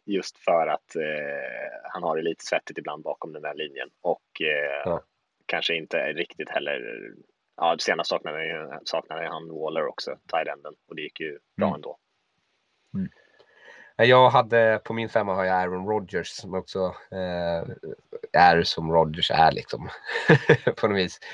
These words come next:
Speaker 2: Eh, och varför jag inte har honom högre är väl att jag kan tycka att han skulle, att det är svårt ibland att se vad som är han och vad som är Davante Adams, bara för att de är, den duon är ju så, eh,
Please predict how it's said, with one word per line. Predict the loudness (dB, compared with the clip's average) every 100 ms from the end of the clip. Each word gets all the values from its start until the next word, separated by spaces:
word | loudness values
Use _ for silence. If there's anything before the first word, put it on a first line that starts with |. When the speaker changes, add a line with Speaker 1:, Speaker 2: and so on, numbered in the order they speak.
| -14 -14 -16 -12
Speaker 2:
Eh, | -4 -2 -2 -2
och | 4
varför | 6 6 4
jag |
inte | 4 2 4
har | 6
honom | 6 4 0
högre | 0 0 2 0
är |
väl | 0
att | -2
jag | -2 -4
kan | -4
tycka | -4 -4
att | -2
han | -4
skulle, | -6 -6 -6 -6 -6
att | -6 -6 -14 -20 -18 -18 -20 -8
det | -6
är |
svårt | 2 6 8 6
ibland | 4 4 2
att |
se | -2 2 2
vad | 4 2
som | 2 -4
är | 0
han | 4 6 6 4 -2
och |
vad | -2 -2
som | -4 -4
är | -2
Davante | -2 -2 -2 0 4
Adams, | 6 6 2 -6 -12
bara | -6 -4
för | -4
att | -6 _
de | -4 -2
är, | -2 -2 -4 -4 -6 -10 -14 -20 -20 -20 _
den | 6 8 8 4
duon | 4 4 2 0
är | 0
ju | -2
så, | -6
eh, | -16 _ -4 -2 -2